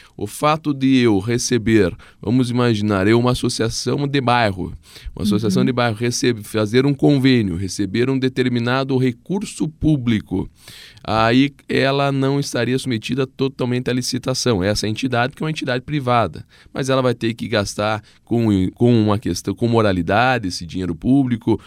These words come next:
Speaker 1: com impessoalidade, demonstrando que fez uma pesquisa, enfim. Mas a regra é quando a gente fala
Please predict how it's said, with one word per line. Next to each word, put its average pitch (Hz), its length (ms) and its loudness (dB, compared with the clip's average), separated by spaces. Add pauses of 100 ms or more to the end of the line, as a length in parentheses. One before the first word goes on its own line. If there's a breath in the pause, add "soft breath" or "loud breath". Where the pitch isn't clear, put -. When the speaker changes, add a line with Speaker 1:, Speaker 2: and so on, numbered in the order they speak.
(140 loud breath)
Speaker 1:
com 147 260 4
impessoalidade, 107 1080 0
demonstrando 143 840 0
que 113 140 -4
fez 110 280 0
uma 101 140 -4
pesquisa, 113 800 -2 (240 soft breath)
enfim. 104 380 -2 (280 soft breath)
Mas 101 220 -4
a 104 100 0
regra 104 360 -2
é 101 120 -4
quando 98 220 -4
a 98 40 -6
gente 92 120 -6
fala 110 260 -2